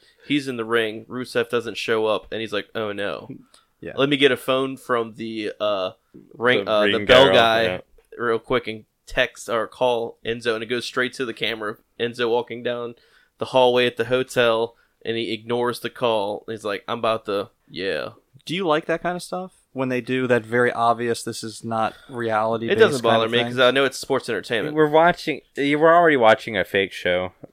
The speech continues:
Speaker 3: but then there's another, another level of fakeness that gets put onto it.
Speaker 2: Well
Speaker 3: Like, there was a, there was multiple camera <laughs> angles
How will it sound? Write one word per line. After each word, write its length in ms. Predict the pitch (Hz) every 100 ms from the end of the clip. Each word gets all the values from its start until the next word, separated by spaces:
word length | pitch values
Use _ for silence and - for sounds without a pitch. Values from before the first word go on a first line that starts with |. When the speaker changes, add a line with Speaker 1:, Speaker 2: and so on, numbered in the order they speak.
| _
Speaker 3:
but 180 | 104 104
then 140 | 117
there's 180 | 120 113
another, 500 | 104 98 98 98 98 -
another 680 | 101 95 98 98 104 113 98
level 480 | 87 90 98 98
of 140 | 82 85
fakeness 720 | 98 90 - 98 - - - 85
that 100 | 98
gets 200 | 90 69
put 300 | - - 95
onto 380 | 87 92 - 117
it. 160 | 117 _ -
Speaker 2:
Well 160 | 269 294
Speaker 3:
Like, 260 | - - _ _ _ -
there 140 | 120
was 180 | 123 110
a, 80 | 90
there 300 | 73 104 113
was 160 | 110
multiple 400 | 107 117 123 123
camera 540 | 101 - 104 107 107 90
<laughs> 20 |
angles 300 | 92 90 -